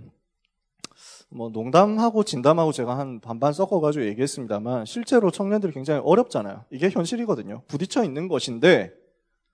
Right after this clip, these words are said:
내가 어디로 가야 될지 모르겠고 무엇을 해야 될지 모르겠고 나는 실력도 잘 없는 것 같고 이런 문제인데 요게 마가다락방에 있었던 백이십 명 제자들이 겪고 있는 상태였다는 거예요.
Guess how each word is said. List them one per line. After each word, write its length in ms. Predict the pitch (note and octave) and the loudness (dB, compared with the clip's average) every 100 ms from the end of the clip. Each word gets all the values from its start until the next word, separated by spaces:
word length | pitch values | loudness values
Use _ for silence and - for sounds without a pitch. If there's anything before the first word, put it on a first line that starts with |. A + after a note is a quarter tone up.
| _ _ _ | _ _ _
내가 160 | C#3 C#3 | 0 2
어디로 480 | - B2 B2 E3+ F#3+ | 2 2 2 4 4
가야 240 | E3+ D#3+ | 4 2
될지 240 | E3 D#3+ C3+ | 0 -4 -6
모르겠고 520 | G#2 A2+ A#2 - F#2+ | -8 -10 -10 -12 -12
무엇을 400 | A2+ D3 F3 G3+ | 2 4 4 6
해야 140 | F#3+ F3+ | 6 8
될지 260 | F#3 F3 | 4 0
모르겠고 320 | A#2 A2+ A#2 | -6 -6 -6
나는 240 | A#2+ C3 D#3 | 0 2 2
실력도 540 | D3+ - A#3+ A#3 - | -4 -2 0 0 0
잘 160 | D#3+ C#3+ | 0 0
없는 280 | A2 A2+ B2+ | 0 -6 -4
것 100 | A2+ | -6
같고 340 | - F#2+ A#2+ - | -6 -14 -16 -8
이런 480 | D#3 G#3 G#3 F#3+ A#2+ | 2 2 2 -4 -10
문제인데 680 | A2 A2+ E3+ F3 F#3+ G#2 - - - _ | -12 -6 -2 4 6 4 -4 -20 -20 _
요게 420 | C#3 C#3+ D#3 A#3 B3+ | 4 6 6 4 2
마가다락방에 1000 | B2+ B2+ D#3+ G#3+ A3 A3+ A3+ A3 G3+ F#3+ | 2 4 6 6 6 6 6 4 6 0
있었던 560 | G3+ - F#3+ G3 G3 | -2 0 0 2 0
백이십 400 | - B2+ D#3 G3 | 0 0 0 -2
명 220 | F3 E3+ | -2 -2
제자들이 420 | E3+ A2+ B2+ C#3 C3+ | -2 0 0 0 0
겪고 380 | - B2+ F#3 | 0 2 2
있는 240 | C3 B2+ E3 | 0 -2 -4
상태였다는 720 | - A#3 C#4 G#3+ - F3 D#3+ | -4 2 6 8 6 0 0
거예요. 340 | G#2 F#2+ G2 | -6 -6 -10